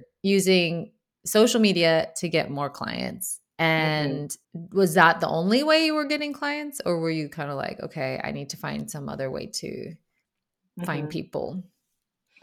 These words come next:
Speaker 2: Yeah, so most of my clients are, did come from Instagram in my first year of business. Like, maybe twenty percent came from, like, Facebook groups.
Speaker 1: Mm.
Speaker 2: When I had the time, like, the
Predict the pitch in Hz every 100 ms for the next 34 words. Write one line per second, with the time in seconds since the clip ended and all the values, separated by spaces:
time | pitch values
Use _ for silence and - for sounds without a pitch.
0 | _ 180 175 - - - 208 202 - 185
1 | 196 202 302 320 302 190 180 190 190 190
2 | - _ _ _ - 170 170 160 - _
3 | 170 - 180 185 185 170 190 180 160 160
4 | 214 226 254 190 165 156 156 151 147 170
5 | 160 151 - 156 - 214 247 240 170 175
6 | 175 196 190 - 170 185 190 185 - 143
7 | 165 185 165 156 160 - 151 143 139 139
8 | 131 _ _ _ _ _ _ _ - 151
9 | - 147 143 - - - - - _ -
10 | - - 185 175 170 175 _ _ _ _
11 | _ 170 170 175 185 175 - 175 165 160
12 | - 151